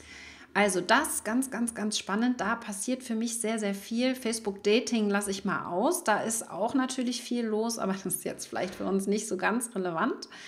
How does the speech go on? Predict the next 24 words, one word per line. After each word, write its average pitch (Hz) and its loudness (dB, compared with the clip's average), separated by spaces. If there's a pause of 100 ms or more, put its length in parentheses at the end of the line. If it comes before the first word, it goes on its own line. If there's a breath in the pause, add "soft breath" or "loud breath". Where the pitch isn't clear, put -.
(520 loud breath)
Was 208 8
ich 190 2
auch 254 6
sehr 247 4
spannend 247 6
finde, 233 4
Marketplace 254 4
ist 247 0
etwas, 254 2
was 214 0
kommt. 247 2 (960 loud breath)
Marketplace 254 4
ist - 2
in 294 6
den 262 8
U 240 2
S 254 0
A 226 0
schon 226 2
riesig 233 6
und 185 -2
ihr 214 0
habt 285 0
es 196 -2